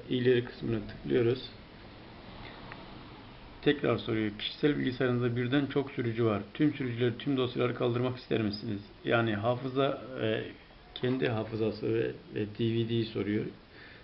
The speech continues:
Yalnızca Windows yüklendiği sürücü, tüm sürücüler ben diyorum. Bu dosyaları kaldır. Bu bilgisayarınızda kullanmaya devam edeceksiniz. Kullanın.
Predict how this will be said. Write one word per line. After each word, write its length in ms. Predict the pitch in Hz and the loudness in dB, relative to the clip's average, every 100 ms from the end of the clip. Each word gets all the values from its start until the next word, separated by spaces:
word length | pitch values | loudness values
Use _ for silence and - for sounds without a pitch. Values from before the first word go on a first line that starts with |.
| - - | -16 0
Yalnızca 420 | 151 160 147 143 | 4 6 6 6
Windows 460 | 139 151 147 127 - | 8 8 6 4 0
yüklendiği 680 | - 139 127 120 127 131 - | 2 4 4 2 4 2 0
sürücü, 560 | - 127 113 107 143 - - | -8 -2 0 2 2 0 -6
tüm 220 | - 165 131 | 2 4 4
sürücüler 540 | 127 117 104 107 104 | 2 2 4 4 4
ben 200 | 101 98 | 2 4
diyorum. 300 | 101 127 160 - - - - - - - - - - - - | 2 2 0 -2 -14 -20 -20 -20 -20 -20 -20 -20 -20 -20 0
Bu 120 | 156 | 6
dosyaları 500 | 147 147 - 135 139 | 8 8 8 6 6
kaldır. 340 | 143 120 120 120 | 4 4 4 4
Bu 160 | 139 | 2
bilgisayarınızda 540 | 139 135 147 135 131 139 | 2 0 2 4 4 2
kullanmaya 420 | 135 135 131 127 | 4 6 6 6
devam 180 | 131 131 | 6 6
edeceksiniz. 600 | 113 107 104 127 139 - | 4 2 0 -2 -2 -4
Kullanın. 460 | - 127 113 117 | -2 2 4 2